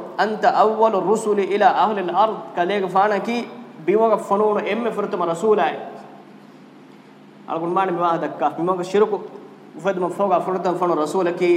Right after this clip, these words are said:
نوح عليه السلام. "وسماك الله عبدا شكورا." كليك فانو أي شكور روا عليك كتوكا قرآنك الله وني بيان كرباف. "فاشفع لنا إلى ربك." كليك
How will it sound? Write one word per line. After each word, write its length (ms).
نوح 200
عليه 160
السلام. 380
"وسماك 540
الله 360
عبدا 440
شكورا." 440
كليك 300
فانو 320
أي 200
شكور 260
روا 180
عليك 220
كتوكا 300
قرآنك 480
الله 220
وني 160
بيان 320
كرباف. 320
"فاشفع 460
لنا 300
إلى 140
ربك." 380
كليك 300